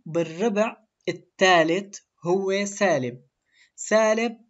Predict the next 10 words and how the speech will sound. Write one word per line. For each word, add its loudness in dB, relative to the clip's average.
بقلب 0
النسبة -4
لكوساين، -4
الناقص -4
هي -2
بعيفة -4
برا، -4
بقلب -2
هون 0
النسبة -6